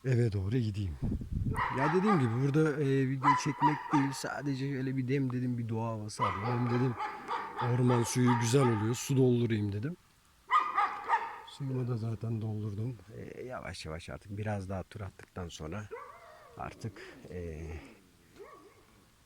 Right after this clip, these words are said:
eve doğru geçerim. Kendinize çok dikkat edin. Dediğim gibi sonuna kadar durmak yok. Devam. Dediğimiz gibi arkadaşlar bu pırtiklere, bu büzüklüklere, bu büzüklülere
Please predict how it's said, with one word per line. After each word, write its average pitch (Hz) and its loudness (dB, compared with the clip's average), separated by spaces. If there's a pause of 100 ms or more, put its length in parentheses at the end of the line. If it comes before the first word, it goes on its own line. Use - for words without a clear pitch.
(520)
eve 113 2
doğru 101 0
geçerim. 107 -2 (220)
Kendinize 113 -2
çok - -10
dikkat 104 -8
edin. 104 -6 (180)
Dediğim 101 -4
gibi 95 -6
sonuna 104 -6
kadar 87 -10
durmak 95 -4
yok. 107 -2 (180)
Devam. 120 2 (640)
Dediğimiz 123 0
gibi 101 -4
arkadaşlar 92 -8
bu 107 -6
pırtiklere, 107 -8
bu 110 -4
büzüklüklere, 107 -8 (220)
bu 117 -2
büzüklülere 113 0